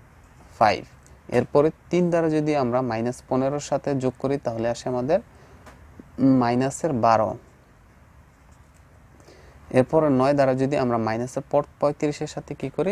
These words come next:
যোগ করি, তাহলে আমাদের কত আসে? যে ছাব্বিশ। এটা অবশ্যই মাইনাসের টোয়েন্টি সিক্স। then হচ্ছে তোমার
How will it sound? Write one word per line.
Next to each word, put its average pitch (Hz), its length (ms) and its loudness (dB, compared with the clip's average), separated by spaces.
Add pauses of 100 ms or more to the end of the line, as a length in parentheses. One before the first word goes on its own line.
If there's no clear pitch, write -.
(100)
যোগ 123 160 -2
করি, 127 200 -4
তাহলে 110 260 -4
আমাদের 110 320 -4
কত - 220 -8
আসে? 139 200 -4 (100)
যে 170 160 0 (140)
ছাব্বিশ। 107 420 0 (420)
এটা 123 120 2
অবশ্যই 139 300 -2
মাইনাসের 117 480 -2 (120)
টোয়েন্টি 120 420 -2 (720)
সিক্স। - 640 -4 (500)
then 156 240 2
হচ্ছে 156 240 -6
তোমার 117 320 -2